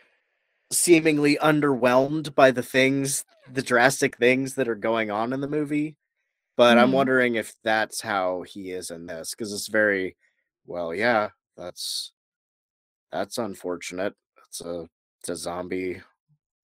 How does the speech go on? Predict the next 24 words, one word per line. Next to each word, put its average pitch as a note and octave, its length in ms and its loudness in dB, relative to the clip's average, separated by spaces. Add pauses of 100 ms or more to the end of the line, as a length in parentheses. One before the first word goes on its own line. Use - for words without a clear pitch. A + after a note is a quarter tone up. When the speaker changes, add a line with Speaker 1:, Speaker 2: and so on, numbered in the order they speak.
Speaker 1:
it's - 80 -16
a - 60 -14
zombie F2 400 -6
apocalypse. A2+ 960 0 (1160)
Speaker 2:
Well, D4 360 4 (120)
Speaker 1:
Oh, C4+ 60 6
yeah. D4 280 10
Speaker 2:
and, C#4 200 2 (380)
Speaker 1:
<laughs> - 380 -10
Speaker 2:
and C#4 340 6
that E4 420 6 (480)
can A#3+ 600 -2 (120)
work, A#3 680 4 (2000)
but, A#3 580 4
I A3+ 120 -2
mean, A3+ 540 -4 (160)
Speaker 1:
In F3+ 140 6
the E3+ 100 8
proper D#3+ 400 6
context. - 760 -4
Speaker 2:
in B3 180 -2
the B3 60 0
proper B3+ 540 -2
context, C4 1120 -6